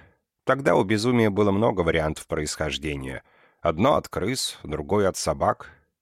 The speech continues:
Это было от летучих мышей. Типа того, которое они приносят, когда их численность становится слишком низкой,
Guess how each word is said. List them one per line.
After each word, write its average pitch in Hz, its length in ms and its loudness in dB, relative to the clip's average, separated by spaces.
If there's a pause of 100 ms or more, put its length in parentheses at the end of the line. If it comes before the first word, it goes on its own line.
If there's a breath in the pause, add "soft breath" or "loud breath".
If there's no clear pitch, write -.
Это - 200 -2
было 90 220 2
от - 120 -2
летучих 90 420 -8
мышей. 78 480 -6 (640)
Типа - 240 -6
того, 131 360 0
которое 98 440 0
они 95 180 0
приносят, 98 600 -2
когда 80 320 -2
их 78 100 -6
численность 80 640 -4
становится 85 560 -2
слишком 85 480 -6
низкой, 71 640 -6